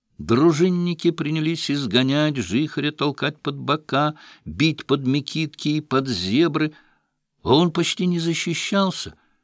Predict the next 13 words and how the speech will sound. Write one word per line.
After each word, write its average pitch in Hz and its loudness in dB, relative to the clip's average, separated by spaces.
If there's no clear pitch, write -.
и 104 0
ошеломлён 180 4
был, 107 -2
и 117 6
боялся 120 4
покалечить 123 0
товарищей. 104 -8
Только 139 2
приговаривал: 80 -4
«Да 120 0
вы 123 2
что, - -8
ребятушки, 87 -8